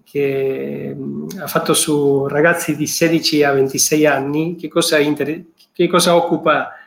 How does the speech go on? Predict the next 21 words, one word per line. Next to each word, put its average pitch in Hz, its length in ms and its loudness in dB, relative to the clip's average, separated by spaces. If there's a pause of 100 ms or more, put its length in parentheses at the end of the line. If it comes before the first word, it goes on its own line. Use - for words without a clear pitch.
(720)
eh, 139 280 -8
la 131 180 -6
tua 165 200 0
preoccupazione, 143 560 0
il 147 220 2
tuo 160 140 0
interesse. 147 800 2
La 135 100 0
maggioranza 160 440 2
ha 151 40 0
detto 139 680 -6
il, 160 140 -20 (520)
il 175 100 -8
significato, 156 840 0
avere 180 200 4
significato 151 760 -2
in 135 80 -2
questa 135 340 -10
vita, 127 480 -12
questo 139 340 -6
è. 120 280 -20